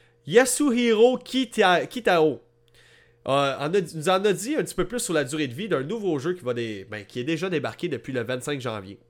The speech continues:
Donc, euh, un jeu qui est sorti le vingt-cinq janvier, qui se nomme Elden Ring, qui est tout simplement un Dark Souls en open world qui a l'air vraiment insane. Le jeu est beau, les monstres sont incroyables, le design en général, ça a l'air dark, ça a l'air fantaisiste en même temps,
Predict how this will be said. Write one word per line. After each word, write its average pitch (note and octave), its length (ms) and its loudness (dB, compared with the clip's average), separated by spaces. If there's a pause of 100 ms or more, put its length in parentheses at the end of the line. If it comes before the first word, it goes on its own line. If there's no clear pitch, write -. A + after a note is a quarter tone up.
Donc, G#2 200 -12
euh, G#2+ 440 -6
un - 20 -8
jeu D3 160 -2
qui G#3 80 -6
est F3+ 60 -4
sorti - 260 -8
le D#3+ 80 0
vingt-cinq B2+ 340 -6
janvier, A#2+ 420 -4
qui - 100 -14
se C3 80 -6
nomme C3+ 360 -2
Elden D#3 480 0
Ring, G#2+ 380 -8 (380)
qui F3 100 0
est G#3 60 2
tout - 60 -6
simplement D#3 680 0 (520)
un D#3 120 4
Dark D#3 280 4
Souls F3 600 2
en C#3+ 180 -2
open D3 320 -2
world D3 320 2
qui C3 80 -4
a A2+ 60 -2
l'air C3 180 2
vraiment A2+ 400 -4
insane. A#2+ 540 -4
Le F#2+ 100 -10
jeu A2+ 300 -8
est G2+ 180 -10
beau, D3 420 2 (280)
les G2+ 120 -6
monstres C#3+ 340 -4
sont F#2 140 -14
incroyables, B2+ 600 -2
le G#2+ 40 -8
design B2 360 -4
en A#2 80 -6
général, A2 500 -4
ça G2+ 140 -10
a G2+ 40 -8
l'air A2 300 -6
dark, B2+ 300 -2
ça G#2 140 -8
a A2+ 120 -4
l'air A2+ 100 -6
fantaisiste A#2+ 540 -6
en A2+ 80 -8
même G#2 180 -12
temps, A#2+ 220 -8